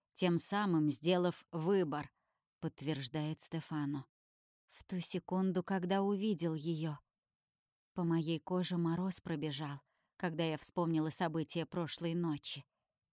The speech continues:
Люцифер был таким нежным, и мне казалось, что я для него действительно что-то значу. Но я верила в это всё.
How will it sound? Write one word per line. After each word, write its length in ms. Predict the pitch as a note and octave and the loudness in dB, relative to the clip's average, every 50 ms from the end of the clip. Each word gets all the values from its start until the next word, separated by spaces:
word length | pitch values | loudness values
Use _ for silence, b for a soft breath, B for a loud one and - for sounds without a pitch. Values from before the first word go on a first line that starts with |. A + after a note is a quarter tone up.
| _ _ - | _ _ -6
Люцифер 720 | F#3+ F#3+ F3+ F3 - - - F#3 D#3+ - - G#3 G3+ F#3+ | 0 0 0 0 0 -2 -4 -4 -4 -2 -2 0 0 0
был 200 | E3+ D#3+ F3+ F3+ | 2 2 2 2
таким 400 | F3 - G3 F#3 - - G#3 G3+ | 2 0 -2 -2 0 0 2 4
нежным, 640 | G3+ G3+ G#3 G#3 G#3+ G#3+ F#3+ D#3 D3+ D#3+ D#3+ D3+ D3 b b b b b b b b | 4 4 4 4 2 2 0 0 0 0 0 0 -2 b b b b b b b b
и 120 | G3+ G#3 | 0 2
мне 160 | G#3 G#3 G#3 | 4 2 2
казалось, 460 | - G#3+ G#3 F#3 F#3+ A3+ A3+ G#3+ G#3 F3+ | 2 0 0 2 2 0 2 2 0 0
что 180 | - - - | 0 0 0
я 220 | G#3 F#3 G#3+ A#3 A3 | 2 4 4 2 2
для 180 | F3+ F#3+ F#3+ | 2 2 2
него 240 | F#3+ G3+ G3+ A3+ A#3 | 2 2 2 2 2
действительно 720 | F3+ F#3+ G#3 F3+ - - G#3+ B3 A#3 - G#3+ F#3 F#3+ F#3+ | 2 2 0 0 0 0 -2 -2 0 0 2 2 2 2
что-то 340 | F3 - - A#3+ A3+ - A#3+ | 0 0 -2 -2 0 0 0
значу. 580 | G#3+ G3+ A#3 A3+ A3 G3+ F3 - - - D#3+ - _ _ _ _ _ _ _ _ _ | 2 2 2 2 2 2 0 -2 -4 -8 -8 -10 _ _ _ _ _ _ _ _ _
Но 120 | G3+ G3+ | 0 2
я 260 | F#3+ F3+ F3+ F#3 F3 D#3+ | 2 2 2 2 0 0
верила 500 | D#3+ F3 F#3+ G3 F3+ E3 D#3+ D#3 D#3+ D3+ | 0 0 0 2 2 0 -2 -2 -4 -2
в 80 | D#3 | -2
это 180 | F3+ E3+ - E3+ | -4 -4 -4 -8
всё. 380 | - - - - G3 F#3+ D#3 | -8 -6 -4 -2 -2 -4 -4